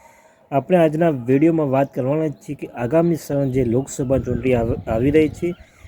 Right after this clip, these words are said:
ને આપણા ગુજરાતમાં જે અનેક મુદ્દાઓ છે શિક્ષણ જગતના લગતા આપણે,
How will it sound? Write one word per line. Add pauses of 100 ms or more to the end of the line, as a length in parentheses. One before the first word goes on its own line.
(180)
ને
આપણા
ગુજરાતમાં
જે
અનેક
મુદ્દાઓ
છે
શિક્ષણ
જગતના
લગતા
આપણે,